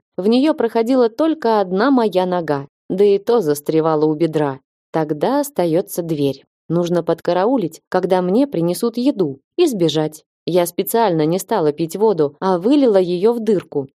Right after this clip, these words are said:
Потерплю один денёк. На ужин мне сегодня принесли лепёшки и сыр.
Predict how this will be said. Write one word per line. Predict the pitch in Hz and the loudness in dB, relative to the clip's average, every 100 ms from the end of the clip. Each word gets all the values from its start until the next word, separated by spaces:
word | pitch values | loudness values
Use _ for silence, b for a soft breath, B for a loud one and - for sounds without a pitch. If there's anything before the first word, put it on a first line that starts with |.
| _ - | _ -4
Потерплю | 262 302 302 247 196 | -2 0 -2 0 2
один | 147 151 160 | 2 0 0
денёк. | 185 208 143 - _ _ _ | 2 0 0 -6 _ _ _
На | 180 190 | -2 2
ужин | 330 320 285 | 4 4 4
мне | 247 269 | 4 2
сегодня | 208 220 285 262 | 0 2 2 2
принесли | 190 175 175 277 269 | 0 -2 -2 0 0
лепёшки | 180 170 302 - 269 | 0 0 -2 0 -2
и | 233 | 0
сыр. | 220 165 156 | -2 0 -2